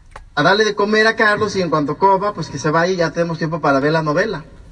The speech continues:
porque no teníamos ni para un V C R nosotros. Y llega, y llega tarde Carlos, llega a las ocho,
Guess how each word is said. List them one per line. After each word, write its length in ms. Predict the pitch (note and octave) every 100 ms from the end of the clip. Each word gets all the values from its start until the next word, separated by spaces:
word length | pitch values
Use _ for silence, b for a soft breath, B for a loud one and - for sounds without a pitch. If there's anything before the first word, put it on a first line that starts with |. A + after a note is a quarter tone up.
| - -
porque 220 | E3+ E3
no 120 | E3+
teníamos 280 | F3+ G3 G3
ni 60 | F#3
para 180 | E3 D#3
un 100 | F3+
V 100 | F3+
C 160 | F3
R 180 | F3+ F3+
nosotros. 340 | C#3+ - - - - - - - - b b b b b -
Y 120 | F#3
llega, 260 | A#3 B3
y 60 | B3+
llega 300 | A3 A3 G#3
tarde 320 | G#3+ A3 G3
Carlos, 480 | - C3+ A2+ A2+ - - - - - - - - -
llega 200 | E3 F3+
a 20 |
las 220 | E3 -
ocho, 320 | F#3 F#3+ -